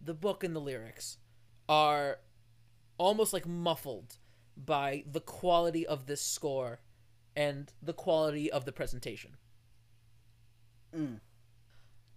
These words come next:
Speaker 1: Do you, uh, have anything to expand upon your take, a flawed show that you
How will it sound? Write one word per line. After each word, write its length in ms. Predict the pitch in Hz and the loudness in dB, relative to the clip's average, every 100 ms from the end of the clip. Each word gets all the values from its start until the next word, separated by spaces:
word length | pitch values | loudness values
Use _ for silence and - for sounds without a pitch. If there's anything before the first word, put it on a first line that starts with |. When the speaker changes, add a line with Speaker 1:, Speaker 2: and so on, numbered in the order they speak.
| - - | -16 -6
Speaker 1:
Do 100 | 233 | -2
you, 260 | 262 262 | 2 6
uh, 320 | 254 240 240 - | 8 8 6 4
have 200 | 220 220 | 2 2
anything 320 | 233 220 214 | 0 -2 -6
to 80 | 202 | -4
expand 420 | 202 - 196 190 | -6 -2 0 0
upon 720 | 185 180 175 170 165 165 156 - - - - - - - | -2 -4 -2 -2 -4 -8 -12 -16 -20 -20 -20 -20 -20 -8
your 280 | 160 180 | 0 0
take, 320 | 196 220 226 170 | 2 2 2 0
a 120 | 143 | -6
flawed 420 | - 147 143 147 | -4 -2 0 -2
show 380 | - 151 147 147 | -4 -2 0 0
that 260 | 143 139 - | -2 -4 -6
you 540 | 143 143 139 139 139 | -10 -8 -8 -10 -14